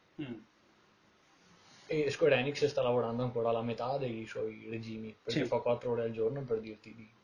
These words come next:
Speaker 2: quel gioco lì e basta. Quindi anche se buttano fuori la feature, per dirti, e gli altri la vedono, non so quanto sia furbo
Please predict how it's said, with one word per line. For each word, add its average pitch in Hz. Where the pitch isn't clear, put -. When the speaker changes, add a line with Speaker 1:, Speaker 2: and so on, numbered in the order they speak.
Speaker 2:
quel 120
gioco 113
lì 113
e 110
basta. 110
Quindi 147
anche 147
se 143
buttano 135
fuori 135
la 151
feature, 131
per 127
dirti, 120
e 131
gli 131
altri 131
la 139
vedono, 127
non 113
so 143
quanto 127
sia 120
furbo 139